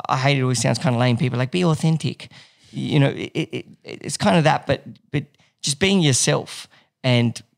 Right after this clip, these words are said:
it makes you, it, it, it, and you're impressive. If you're not an impressive person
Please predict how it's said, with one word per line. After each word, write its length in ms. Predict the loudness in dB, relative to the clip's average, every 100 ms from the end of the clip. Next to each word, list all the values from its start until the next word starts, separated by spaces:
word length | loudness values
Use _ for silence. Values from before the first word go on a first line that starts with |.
| _ _
it 300 | -20 -6 0
makes 340 | 2 2 2
you, 440 | 2 2 2 0 -6 _ _ _ _ _ -8
it, 200 | -8 -6
it, 160 | -6 -4 -6 -8 -14 -20
it, 120 | -10 -2
and 280 | 0 2
you're 100 | 2 4
impressive. 520 | 4 2 2 -2 -2
If 180 | 0 2
you're 80 | 4
not 80 |
an 60 | 4 4
impressive 360 | 2 2 0
person 420 | 2 4 4 0